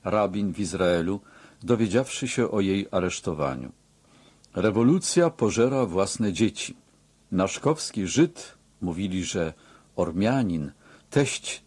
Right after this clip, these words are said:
Tykocińskiego, który uciekł na zachód z Berlina, ale bez żony, bo ta wróciła. Nic mu nie pomogło. Poza tym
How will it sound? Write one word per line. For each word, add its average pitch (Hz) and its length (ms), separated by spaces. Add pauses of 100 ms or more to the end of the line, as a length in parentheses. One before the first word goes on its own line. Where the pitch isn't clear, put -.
Tykocińskiego, 113 960
który 98 240
uciekł - 480
na 87 140
zachód 87 360
z 73 60
Berlina, 98 560 (500)
ale 85 240
bez 98 240
żony, 107 380
bo 110 140
ta - 180
wróciła. 95 460 (680)
Nic - 240
mu 175 60
nie 143 120
pomogło. 131 500 (440)
Poza 107 280
tym 101 240